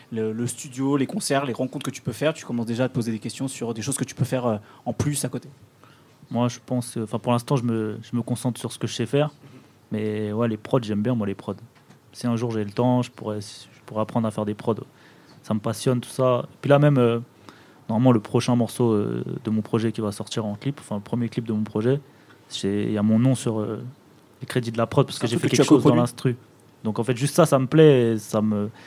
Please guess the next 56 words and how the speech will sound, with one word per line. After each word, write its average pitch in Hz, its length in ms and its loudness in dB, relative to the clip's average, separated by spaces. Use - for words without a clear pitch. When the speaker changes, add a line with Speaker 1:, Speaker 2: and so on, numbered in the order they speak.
Speaker 2:
j'ai 123 100 4
l'impression 139 320 6
d'être 135 200 4
encore 123 200 4
plus 156 180 6
un 135 100 6
artiste, - 360 -2
en 107 40 -6
fait. - 140 -14
Donc 107 80 -2
voilà, 113 180 4
ouais, 110 120 6
les 104 80 2
prods, 117 240 2
ça, 101 240 -4
ça - 160 -8
me 98 40 -6
parle. 95 200 -8
Speaker 1:
Le 143 80 2
rap, - 120 6
c'est 170 100 6
un 147 40 8
genre 135 140 4
musical 139 380 2
qui, 120 200 -2
euh, 110 260 -2
qui 113 160 -4
évolue 117 500 2
vite. 156 400 -2
À 139 40 -10
chaque 123 140 -8
fois, 139 120 -2
on 123 160 0
voit 120 140 -6
qu'il 113 100 -8
y 104 40 -12
a - 20 -12
des 113 40 -6
nouvelles 113 220 -6
tendances, 113 340 -4
des 113 80 -6
nouvelles 113 200 2
manières 113 200 2
de 120 80 -6
rapper, 113 480 -8
des, 120 160 -10
euh, - 100 -14
des 120 80 -2
nouvelles 117 280 4
ma-, 117 280 4
des, 113 120 -4
des 113 200 -6
nouvelles 139 200 6
sonorités 135 400 0
aussi. 156 320 2
Euh, 131 380 8